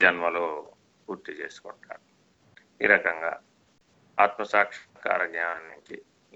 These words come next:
ఈ జన్మరాహిత్య స్థితి మూడు జన్మలలో పూర్తవుతుందని పెద్దల వాక్యం. కాబట్టి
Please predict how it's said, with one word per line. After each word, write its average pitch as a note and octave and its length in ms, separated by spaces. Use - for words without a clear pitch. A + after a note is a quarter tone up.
ఈ E2+ 240
జన్మరాహిత్య E2+ 720
స్థితి G2 580
మూడు G2 160
జన్మలలో F2 840
పూర్తవుతుందని E2+ 680
పెద్దల D#2+ 440
వాక్యం. D2+ 380
కాబట్టి F#2+ 720